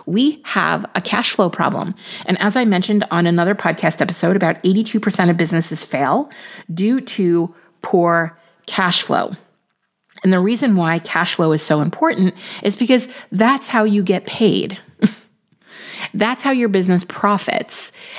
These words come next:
And that is ultimately how you build wealth. You need the cash from your business to invest in other cash generating assets, right? So we need to be paying ourselves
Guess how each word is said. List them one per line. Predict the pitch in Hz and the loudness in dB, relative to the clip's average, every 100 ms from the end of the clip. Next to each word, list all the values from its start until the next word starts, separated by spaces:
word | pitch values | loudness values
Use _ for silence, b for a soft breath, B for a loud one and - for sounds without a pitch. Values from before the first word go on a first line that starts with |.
| B | B
And | 214 233 220 | 0 2 2
that | 240 | 2
is | 262 254 - | 0 -2 0
ultimately | 214 214 233 220 208 | 0 2 0 2 2
how | 214 - 175 175 185 180 | 0 0 0 2 2 2
you | 170 170 170 - | 0 2 2 0
build | 160 147 147 139 - | 0 2 0 -4 -8
wealth. | - 156 202 214 - - - b b | -6 2 2 2 -4 -14 -16 b b
You | 180 180 | 0 2
need | 180 202 220 202 | 4 2 2 0
the | 175 | -2
cash | 180 - - 262 220 - 185 - - B B B _ _ _ _ _ - | -4 -6 -4 -2 0 -2 0 0 -2 B B B _ _ _ _ _ 0
from | 226 254 269 | 2 2 0
your | 214 208 202 | 0 2 2
business | 190 214 220 147 131 180 - | 2 0 0 0 0 0 0
to | - 208 | 0 0
invest | 196 185 170 190 - 185 - - - B B | 2 2 2 0 0 0 0 -2 -6 B B
in | 208 196 - | 2 2 0
other | 196 202 214 208 | 0 2 0 -2
cash | - - 180 175 - - - - | -8 -2 0 0 -2 -4 -10 0
generating | 196 170 160 156 156 - - | 2 4 2 -2 -4 -6 -2
assets, | 220 226 185 - - - - b b b b b | 0 0 -2 -6 -12 -12 -12 b b b b b
right? | - 226 - _ B B | -2 0 -2 _ B B
So | B - 220 202 190 B B | B -2 0 0 -2 B B
we | 170 214 254 | 0 2 2
need | 247 214 220 | 2 2 0
to | 214 | -2
be | 226 | -2
paying | 220 - 175 170 | -2 -2 0 2
ourselves | 170 185 - - 143 214 - | 2 2 0 0 2 0 -2